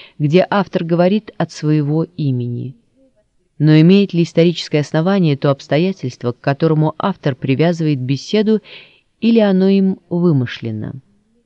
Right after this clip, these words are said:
Ответить на это трудно. Я, впрочем, склоняюсь к первому предположению, потому что упоминание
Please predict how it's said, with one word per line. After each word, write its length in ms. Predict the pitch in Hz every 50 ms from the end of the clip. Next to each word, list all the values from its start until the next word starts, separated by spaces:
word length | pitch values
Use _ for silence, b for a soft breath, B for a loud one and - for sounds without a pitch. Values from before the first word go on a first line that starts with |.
| _ _
Ответить 640 | - 156 147 - 160 165 202 196 185 - 160 - -
на 200 | 147 147 151 175
это 200 | 196 - - 165
трудно. 560 | - - 143 127 117 117 - - 107 113 135 - _ _ _ _ _ _ _ _ _ _ _ _ _ -
Я, 160 | 151 160 165
впрочем, 420 | 160 - - 170 170 - - 160 156
склоняюсь 800 | - - 170 160 165 170 170 170 170 165 160 - - - - - _ _
к 100 | - - -
первому 640 | - 196 180 160 139 131 127 123 127 127 131 123
предположению, 920 | - - 143 135 131 - - 135 131 131 139 151 170 208 214 208 185 160
потому 280 | - 151 147 151 156 151
что 200 | - - - 160
упоминание 800 | 151 - 165 170 170 175 175 180 180 175 170 156 151 147 147 -